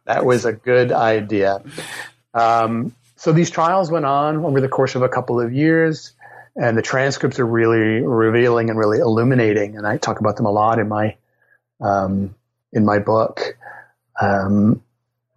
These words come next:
you see how judges try to defend themselves. It appears that some of the judges were not guilty, some were guilty,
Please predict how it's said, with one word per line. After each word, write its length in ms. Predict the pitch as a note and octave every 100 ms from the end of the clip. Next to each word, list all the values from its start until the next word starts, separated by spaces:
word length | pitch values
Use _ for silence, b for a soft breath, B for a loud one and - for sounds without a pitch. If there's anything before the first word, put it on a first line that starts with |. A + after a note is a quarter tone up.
| _
you 120 | C3+ A2+
see 240 | - C3+
how 180 | B2 A#2
judges 340 | A2 A#2 A2+
try 140 | - A2
to 100 | G#2
defend 420 | G2+ - C#3 E3
themselves. 720 | D#3+ D3+ D#3+ D#3 D#3 D3+ C3+ B B B B -
It 100 | A#2
appears 380 | - C3 A#2
that 120 | G#2 A#2
some 180 | C3+ C#3+
of 60 |
the 80 | C3
judges 360 | A#2 A#2+ A2 G#2
were 100 | G#2
not 320 | A2+ C#3 G3
guilty, 600 | C3+ C3+ - C3+ C3 B2+ -
some 340 | - - A2+ G#2
were 200 | A2 B2+
guilty, 640 | B2+ B2+ B2 B2+ A#2+ A#2+